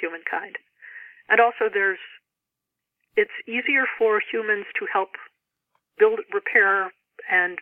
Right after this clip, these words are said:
make them more advanced than they would be on their own. That intuitive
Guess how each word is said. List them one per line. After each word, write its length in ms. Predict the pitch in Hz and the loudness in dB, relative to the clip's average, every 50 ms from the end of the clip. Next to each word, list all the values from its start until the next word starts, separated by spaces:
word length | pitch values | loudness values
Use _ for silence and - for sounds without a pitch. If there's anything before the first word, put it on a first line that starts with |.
| _ _ - | _ _ -2
make 200 | 190 185 - - | -2 -2 0 -4
them 140 | 185 180 180 | -6 -4 -2
more 200 | 185 190 190 196 | 0 2 2 2
advanced 680 | 180 - - 180 180 175 180 190 - - - - - - - - - - - - - - | 2 0 -2 0 0 0 -2 -4 -8 -16 -18 -18 -18 -16 -16 -14 -16 -16 -16 -10 2 2
than 120 | 202 196 | 4 4
they 100 | 196 196 | 4 2
would 180 | 180 190 190 190 | 4 2 0 0
be 220 | 196 185 185 185 - - | 0 -2 -2 -2 -2 0
on 160 | 196 180 180 | 0 0 2
their 180 | 170 165 160 160 | 2 -2 -2 0
own. 280 | 156 151 - - - - _ _ _ _ _ _ _ _ _ _ - | -2 -4 -6 -8 -18 -20 _ _ _ _ _ _ _ _ _ _ 4
That 140 | - 208 202 | 6 6 6
intuitive 480 | 214 - - - - 269 247 220 - | 6 2 -2 -2 0 2 2 2 2